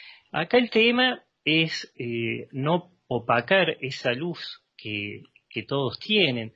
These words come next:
Entonces, con una frecuencia vibratoria alta podemos mantener ese brillo, esa luminosidad. Entonces, siempre digo, una frecuencia vibratoria alta, cuando una persona,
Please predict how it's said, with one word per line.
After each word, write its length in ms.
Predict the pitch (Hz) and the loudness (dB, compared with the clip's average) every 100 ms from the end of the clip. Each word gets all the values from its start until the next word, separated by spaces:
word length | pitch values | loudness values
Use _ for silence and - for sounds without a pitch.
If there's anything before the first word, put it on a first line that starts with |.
| - - - - _ - | -20 -20 -20 -20 _ -12
Entonces, 680 | 135 139 185 185 185 180 156 - | -6 -2 0 2 4 2 2 -2
con 220 | 139 147 | 0 0
una 200 | 196 190 | 0 -2
frecuencia 560 | - 156 160 180 175 170 | 0 0 2 -4 -4 -4
vibratoria 680 | 160 156 151 185 180 175 196 | -2 -4 -4 -4 -2 0 -2
alta 260 | 196 196 | 0 0
podemos 680 | - 123 170 156 123 117 - | 4 4 4 2 -2 -6 -12
mantener 600 | 120 113 110 107 117 123 | -4 -2 2 4 4 2
ese 280 | 120 - 117 | 0 -2 -2
brillo, 640 | 110 120 123 120 113 107 | 0 0 2 2 0 0
esa 220 | 110 - 113 | -4 -2 -4
luminosidad. 840 | 110 107 107 107 - 110 110 104 _ _ - - - - - | -2 -2 -2 -4 -2 -2 -4 -8 _ _ -20 -16 -16 -12 0
Entonces, 460 | 147 208 202 196 | 2 4 4 2
siempre 560 | - - 247 226 185 180 | 2 4 4 4 6 6
digo, 480 | 160 143 127 117 _ _ _ _ | 8 6 6 2 _ _ _ _
una 280 | - 233 262 | 0 4 4
frecuencia 680 | - 147 147 196 202 - 170 | 4 2 4 0 0 2 2
vibratoria 840 | 131 123 120 117 160 165 147 135 | 4 2 2 0 0 0 2 2
alta, 600 | 196 196 185 170 170 156 147 | 2 2 0 -2 -2 -2 -2
cuando 220 | 131 120 | -4 -2
una 200 | 135 139 | -2 -2
persona, 760 | 120 113 - 135 135 131 117 | 0 -2 -2 0 2 2 0